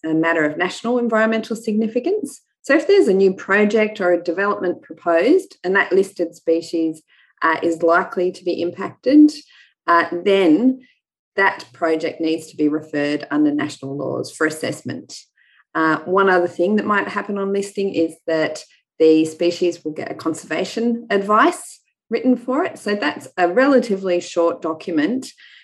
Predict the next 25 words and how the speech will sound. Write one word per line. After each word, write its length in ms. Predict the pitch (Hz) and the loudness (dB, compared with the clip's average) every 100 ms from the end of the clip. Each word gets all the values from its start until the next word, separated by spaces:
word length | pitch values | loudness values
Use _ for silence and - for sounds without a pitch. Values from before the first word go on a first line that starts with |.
| _ _ | _ _
that, 340 | 175 156 - - | 0 2 -2 -4
uh, 200 | 175 165 - | -2 -2 2
identifies 580 | 175 208 196 - 170 156 - | 2 4 0 0 0 0 -4
actions 580 | - - 165 160 160 | -4 -6 -6 -4 -4
needed 380 | 160 156 160 156 | -2 0 2 0
for 140 | - 151 | -4 -4
recovery. 720 | 151 - 170 165 160 160 - _ _ _ | -4 -4 -4 2 2 2 -2 _ _ _
And 140 | - 190 | -2 2
that 220 | 185 196 | 2 0
document 580 | 180 180 165 165 160 156 | -4 -4 -6 -6 -6 -2
guides 480 | 160 165 185 196 - | 2 4 2 0 -6
decision 460 | 190 - 202 214 | -8 -2 0 0
makers 560 | 214 220 262 269 262 - | 0 -2 -2 -2 -4 -6
who, 120 | 170 - | -8 -2
when 180 | 175 170 | 0 0
a, 120 | 160 | 0
a, 240 | 165 160 160 - _ | -2 -2 -2 -8 _
a 60 | 160 | -12
project 520 | - 165 160 160 - | -2 -2 0 -4 -6
is 120 | 160 | -8
proposed, 640 | - 151 170 165 165 165 - _ _ - | -6 -8 0 4 4 4 -4 _ _ -6
and 80 | |
it 60 | - | 0
also 340 | 233 226 220 | 2 0 -2
can 540 | 190 - 180 175 170 | -4 -4 -2 0 0